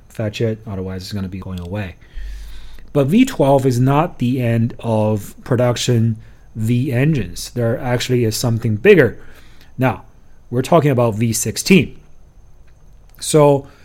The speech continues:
Cadillac, which is the, one of the, you know, most luxury American brands, back in the nineteen thirties, actually developed a V sixteen engine. So this was one of the earliest V sixteen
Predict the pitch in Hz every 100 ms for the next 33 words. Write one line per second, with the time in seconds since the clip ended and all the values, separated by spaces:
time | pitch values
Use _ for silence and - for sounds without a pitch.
0 | - - - 180 277 240 120 101 113 107
1 | 110 101 110 95 117 117 104 101 107 110
2 | 101 110 110 - 117 123 131 - 117 110
3 | 104 110 107 101 95 98 95 90 - -
4 | - - - 139 180 196 190 180 - 165
5 | 151 147 - 139 117 190 190 113 95 -
6 | - - - - - 127 120 - 135 117
7 | 117 131 127 120 117 101 117 120 - 117
8 | 98 - 170 131 101 90 113 113 - -
9 | - - - - - - - - 151 139
10 | 220 233 185 185 165 143 131 147 135 127
11 | 120 - - 123 135 - 151 - - 151
12 | 131 120